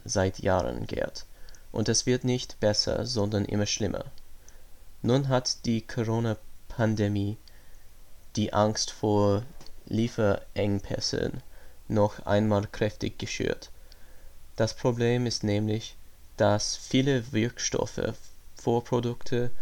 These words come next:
und Medikamente aus dem asiatischen Raum kommen.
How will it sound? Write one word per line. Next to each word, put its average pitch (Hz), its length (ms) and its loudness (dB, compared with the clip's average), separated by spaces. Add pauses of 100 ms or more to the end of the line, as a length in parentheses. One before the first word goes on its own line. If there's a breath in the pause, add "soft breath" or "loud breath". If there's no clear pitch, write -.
(220 loud breath)
und - 180 4
Medikamente 110 920 2
aus 110 320 0
dem 104 300 0 (200)
asiatischen 110 1080 4
Raum 98 580 6
kommen. - 420 -4